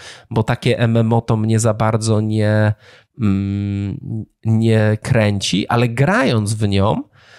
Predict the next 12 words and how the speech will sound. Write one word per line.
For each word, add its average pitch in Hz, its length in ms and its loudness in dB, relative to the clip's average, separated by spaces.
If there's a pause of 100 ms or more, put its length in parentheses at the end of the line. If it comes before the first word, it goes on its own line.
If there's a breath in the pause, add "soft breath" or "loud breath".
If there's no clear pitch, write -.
(220 loud breath)
no, 156 80 0
też - 160 0
się 247 120 2
zastanawiałem, 110 640 0
za 143 180 0
co - 140 -4
tak - 180 -4
ludzie 202 280 2
ją 160 140 4
jadą. 92 420 2
No, 165 160 4
okej. 110 480 -2